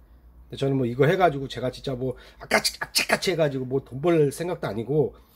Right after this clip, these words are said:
그냥 제 채널 오셔가지고 조금이라도 웃으시면은 저는 그걸로 만족하니까요. 예, 진짜 무슨 뭐 선한 마음으로 그냥 "그래, 너 열심히 하니까 한번 내가 좀 봐줄게." 뭐 그래가지고 제 채널을 봐주시는 거는 상관없는데, 오셔가지고 정말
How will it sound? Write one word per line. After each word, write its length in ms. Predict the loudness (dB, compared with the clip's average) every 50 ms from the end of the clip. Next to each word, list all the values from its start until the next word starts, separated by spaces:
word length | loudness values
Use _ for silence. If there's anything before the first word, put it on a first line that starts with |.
| -20 -20 -20 -20 -14 _
그냥 100 | -4 -2 0
제 120 | 0 -2
채널 300 | -2 -2 0 2 2 2
오셔가지고 580 | 0 0 0 2 2 2 2 2 -2 -4 -6 -6
조금이라도 440 | -6 -4 -2 0 0 0 0 -2 -4 -4
웃으시면은 680 | -4 -4 -4 -4 -2 -2 -2 -2 -2 -2 -2 -4 -4 -4
저는 200 | -4 -6 -6 -6
그걸로 280 | -6 -4 -2 -2 -2
만족하니까요. 920 | -2 -4 -4 -4 -4 -2 -2 -4 -4 -6 -8 -8 -6 -4 -4 -4 -4 -6 -10 -18 -20 -20 -20 _ _ _ _ _ -20 _ _ -14
예, 220 | -14 -12 -12 -14 -18 -18 -10
진짜 260 | -10 -4 2 2 2
무슨 220 | 2 2 -2 0 2
뭐 120 | 2 2
선한 320 | 2 0 2 2 2 4 4
마음으로 640 | 2 2 2 2 0 0 0 0 2 2 0 0 -2 -10 -20 _ _ _ _ _ -6
그냥 160 | -4 -4 -2
"그래, 160 | 0 0 0
너 100 | 0 0
열심히 260 | -2 -2 -4 -4 -4 -4
하니까 140 | -4 -2
한번 220 | -2 -2 -2 -2 -2
내가 160 | -2 -4 -4
좀 120 | -4 -6 -8
봐줄게." 460 | -6 -8 -8 -8 -8 -2 0 2 2
뭐 320 | 4 2 2 2 0 -2 -8 -18 -20 _ _ -20 -20 -20 -20 _ -20 _ -20 _
그래가지고 480 | -2 2 4 4 4 4 2 2 -2 -2
제 140 | -2 -2 -4
채널을 480 | -4 -2 0 0 0 2 0 -2 -4 -4
봐주시는 380 | -6 -6 -6 -4 -4 -4 -2 -2
거는 160 | -2 -4 -4
상관없는데, 680 | -4 0 2 2 2 0 -2 -4 -2 -2 -4 -4 -6 -8 -14 -20 -20 -20 -20 -20 -20 _ -20 -18 _
오셔가지고 560 | -2 4 4 6 6 6 2 0 -2 -2 -4
정말 360 | -4 -2 2 2 2 2 2